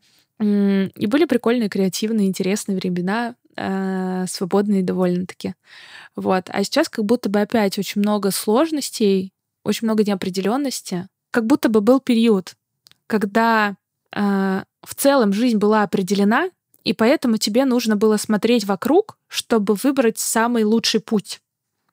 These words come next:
И опираться на внешнее для того, чтобы всё равно принять для себя хорошее решение, чтобы вот в этой определённости найти свой, как бы,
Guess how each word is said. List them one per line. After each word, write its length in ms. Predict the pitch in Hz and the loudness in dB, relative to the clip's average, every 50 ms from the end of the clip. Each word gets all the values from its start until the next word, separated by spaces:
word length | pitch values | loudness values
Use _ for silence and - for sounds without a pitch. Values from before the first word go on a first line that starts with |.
| - - - | -16 -6 0
И 80 | 220 220 | 2 2
опираться 500 | 220 - 226 220 226 226 - - - 208 | 2 2 2 2 0 0 -2 -2 -2 0
на 100 | 202 202 | 0 0
внешнее 540 | 196 208 247 330 427 427 - - 254 208 190 | 2 2 2 2 2 0 0 0 0 0 0
для 120 | 202 208 | 0 -2
того, 200 | - - 247 262 | 0 0 0 0
чтобы 320 | 269 - - 247 214 226 214 | 0 0 -2 0 2 2 0
всё 200 | - - - 233 | 0 0 0 0
равно 240 | 226 226 262 240 | 0 0 0 -2
принять 320 | - - 220 214 220 214 190 | -2 0 0 2 2 2 0
для 120 | 190 190 | 0 -4
себя 280 | - - - 226 269 311 | -4 -4 -2 -2 -2 0
хорошее 460 | - - 214 208 214 - - 208 190 | 0 0 0 0 0 0 -2 -2 -2
решение, 560 | 185 185 - - 254 277 359 359 302 220 190 - - - - - | -2 -4 -4 -4 -2 -2 0 0 0 -2 -2 -4 -8 -14 -16 -10
чтобы 280 | - - 220 208 226 208 | -6 -4 0 0 0 0
вот 160 | 226 226 - | 0 0 0
в 40 | 247 | 0
этой 200 | 240 220 226 - | 0 2 0 -2
определённости 840 | - 202 - 214 202 190 - 208 214 311 381 392 277 226 - - 220 | -2 -2 -4 -4 -4 -4 -4 0 0 2 2 0 0 -2 -4 -4 -2
найти 340 | 202 196 196 196 - - 285 | 0 0 -2 -2 -2 -4 -4
свой, 400 | - - 226 226 240 240 - - _ _ _ _ _ - | -2 0 2 2 2 2 0 -4 _ _ _ _ _ -12
как 140 | - 214 190 | -12 -10 -8
бы, 160 | 190 196 185 | -6 -6 -8